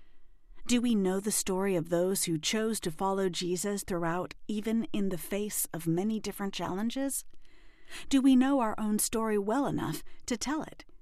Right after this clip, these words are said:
So often the people around us, the people not yet aware of our story, have questions about life,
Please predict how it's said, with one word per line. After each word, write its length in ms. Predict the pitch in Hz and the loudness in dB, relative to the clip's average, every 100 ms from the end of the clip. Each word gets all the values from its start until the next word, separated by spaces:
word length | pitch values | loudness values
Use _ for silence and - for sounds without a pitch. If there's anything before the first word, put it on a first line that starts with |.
| - - - - - - - | -20 -20 -20 -20 -20 -20 0
So 340 | - 302 370 - | 4 6 4 4
often 380 | 240 240 170 | 2 4 2
the 80 | 160 | 0
people 380 | 160 226 180 175 | 0 -4 -2 -2
around 360 | 180 196 220 - | -2 0 2 0
us, 280 | - - - - - | -2 -4 -4 -10 -4
the 120 | - | -2
people 360 | - 277 240 202 | 4 4 4 0
not 280 | 185 208 - | 2 2 4
yet 180 | 185 175 | 4 4
aware 340 | 165 190 180 | 2 2 2
of 120 | 165 | 2
our 120 | 156 | 0
story, 540 | 156 - 151 151 156 156 - - - | 0 -2 -2 -2 -4 -6 -8 -10 -4
have 200 | 254 - | -4 -2
questions 480 | 269 233 - 185 | -2 0 0 0
about 260 | 165 170 - | 0 -2 -4
life, 400 | 233 - - - | -4 -6 -8 -14